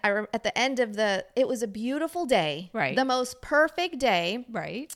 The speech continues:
Speaker 1: And I was going through all the emotions, and I felt, like, a little out of it, but it was just such a peaceful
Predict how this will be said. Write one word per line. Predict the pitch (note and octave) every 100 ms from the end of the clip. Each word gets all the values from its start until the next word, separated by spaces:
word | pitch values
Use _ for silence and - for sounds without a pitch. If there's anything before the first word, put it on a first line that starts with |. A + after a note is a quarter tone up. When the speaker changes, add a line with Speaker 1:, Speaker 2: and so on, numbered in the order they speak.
| -
Speaker 1:
And | A#3+
I | A#3 B3+
was | C#4
going | B3+ C4 B3+
through | B3+ B3
all | A#3+ A#3+
the | A#3 A3+
emotions, | A3+ A3 A3+ A#3+ A3+ A3+
and | G#3+ G#3
I | G#3+
felt, | - A3
like, | - - -
a |
little | A3 G#3+ -
out | G#3 G#3+
of | G#3
it, | A3 G#3
but | G#3+
it | G3+
was | G#3 G#3
just | A#3
such | - A3+
a | G#3+
peaceful | - G#3+ - G#3 G3